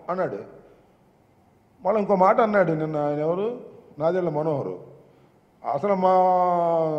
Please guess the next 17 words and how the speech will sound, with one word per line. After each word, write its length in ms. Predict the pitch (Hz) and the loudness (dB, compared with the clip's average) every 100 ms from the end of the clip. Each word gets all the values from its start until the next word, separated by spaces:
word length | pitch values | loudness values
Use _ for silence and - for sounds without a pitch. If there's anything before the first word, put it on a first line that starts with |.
| 139 - - - _ _ _ - 151 | -6 -12 -20 -20 _ _ _ -20 -10
ఆ, 40 | 147 147 143 143 139 | -8 -6 -8 -10 -4
పవన్ 220 | 151 226 240 | 2 4 6
కళ్యాణ్ 260 | 240 233 | 4 4
గారు 440 | 226 226 254 285 247 | 4 2 0 -4 -8
సింగిల్‌గా 460 | - 247 302 320 | -6 -2 2 6
వెళ్ళటం 200 | 294 277 | 6 6
ఇష్టం 220 | 247 269 277 | 0 0 0
లేదండి, 300 | 247 240 269 | 0 2 2
అందుకని 320 | 240 247 247 | 2 2 4
ఓడిపోవడానికి 520 | 220 208 233 233 214 | 6 6 2 0 0
better 180 | 214 220 | 0 0
అనుకున్నాడు" 400 | 202 202 202 233 | -2 -2 0 2
అని. 220 | 190 135 - - - - _ _ _ _ _ | 0 -4 -10 -18 -20 -20 _ _ _ _ _
సింగిల్‌గా 300 | 170 196 233 | -10 -8 -2
వెళ్ళడానికి 300 | 214 202 202 | 0 0 -2
ఇష్టం, 180 | 185 175 | -4 -2
భయమా? 540 | 156 190 180 190 233 | -2 -2 -2 -4 -6